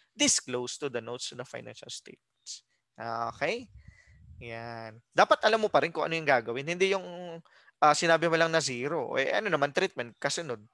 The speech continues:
O, eh, di, syempre, naiwan mo pa rin yung financial statements. Hindi mo pala, hindi mo pala alam, i-disclose pala. O, hindi mo na i-disclose. Eh, importanteng i-disclose pa rin yun, lalo na kung material. Okay? Yan. So, dito sa mga problem na to, nakita natin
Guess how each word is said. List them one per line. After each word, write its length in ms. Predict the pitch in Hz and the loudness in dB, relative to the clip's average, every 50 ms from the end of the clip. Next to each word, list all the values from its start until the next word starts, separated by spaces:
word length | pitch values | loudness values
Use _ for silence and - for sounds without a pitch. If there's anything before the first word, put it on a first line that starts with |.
| _ _ _ _ _ _ _ - | _ _ _ _ _ _ _ -10
O, 160 | 113 117 120 | -10 -8 -8
eh, 80 | 120 | -10
di, 160 | 117 - 123 - | -10 -10 -8 -6
syempre, 240 | 151 147 151 208 | -4 -2 0 2
naiwan 480 | 185 165 165 - 170 151 143 151 156 151 | 2 2 2 2 2 4 4 4 2 2
mo 80 | 156 - | 2 0
pa 120 | 165 156 | 2 2
rin 120 | 156 156 | 2 0
yung 80 | 156 - | -2 0
financial 400 | 151 147 147 147 151 - 151 139 | 0 0 0 0 -2 -2 -2 -4
statements. 320 | - 156 156 - - - | -2 -4 -6 -6 -8 -8
Hindi 120 | 147 139 135 | -6 -6 -6
mo 100 | 127 - | 0 2
pala, 300 | 147 139 151 185 190 - - - - - - - - | 4 6 6 6 4 2 0 -8 -14 -18 -20 -16 -8
hindi 160 | - 151 160 | -4 -2 0
mo 160 | 170 175 175 | 0 2 4
pala 240 | - 170 170 170 165 | 6 8 8 8 8
alam, 380 | 190 180 156 131 127 131 143 143 - _ _ _ 170 | 8 8 8 6 6 4 -2 -8 -18 _ _ _ -4
i-disclose 640 | 165 160 156 143 151 - - - 135 131 127 - - | 0 0 0 2 0 -2 -2 0 -2 -2 -2 0 0
pala. 300 | 190 208 196 147 131 - _ _ _ _ _ | 0 2 2 2 2 0 _ _ _ _ _
O, 240 | - 156 139 127 143 | -8 -6 -6 -4 -2
hindi 160 | 147 147 165 | 2 2 2
mo 80 | 160 170 | 4 4
na 160 | 170 160 151 | 2 2 2
i-disclose. 480 | 135 131 - - - 160 165 143 - | 0 -2 -2 -4 -4 -4 -6 -6 -4
Eh, 80 | - 143 | -4 -4
importanteng 640 | 143 143 - 156 147 - - 143 131 147 139 135 135 | -4 0 2 0 2 2 0 -2 -2 -2 -6 -10 -6
i-disclose 480 | 120 131 - - - 123 123 - - | -4 -4 -4 -4 -4 -6 -6 -8 -8
pa 80 | - 117 | -8 -8
rin 160 | 120 139 160 | -8 -8 -6
yun, 60 | 135 113 | -4 -2
lalo 160 | 113 117 120 | -2 -2 -4
na 160 | 117 117 120 | -6 -8 -10
kung 80 | 120 113 | -10 -12
material. 480 | 117 117 - 113 113 113 - - 117 _ _ _ _ _ _ _ _ _ _ _ _ _ | -12 -10 -10 -10 -12 -12 -14 -18 -18 _ _ _ _ _ _ _ _ _ _ _ _ _
Okay? 400 | - 135 139 160 208 254 330 254 202 _ _ _ _ _ _ _ _ _ _ _ _ _ _ _ _ _ _ | -2 0 0 0 0 -2 -4 -12 -20 _ _ _ _ _ _ _ _ _ _ _ _ _ _ _ _ _ _
Yan. 960 | - 117 117 120 120 120 120 123 127 127 127 127 123 120 117 113 113 110 107 107 113 | -20 -14 -10 -8 -6 -4 -2 -2 0 0 -2 -2 -2 -4 -6 -8 -10 -12 -16 -14 -10
So, 400 | - - 127 120 113 113 117 _ - - - | -6 -4 -4 -4 -4 -6 -8 _ -18 -20 -10
dito 240 | _ - 202 226 247 | _ 0 0 0 2
sa 80 | 240 277 | 2 2
mga 240 | 254 254 247 240 - | 4 6 6 6 8
problem 400 | 220 214 202 196 202 202 202 202 | 8 8 8 8 4 4 4 4
na 80 | 196 | 2
to, 160 | - 160 151 | 4 2 2
nakita 400 | 147 151 - 175 175 - 196 180 | 2 2 2 2 2 2 4 4
natin 480 | 180 170 165 - - 127 131 135 147 | 6 4 4 4 2 0 0 0 -4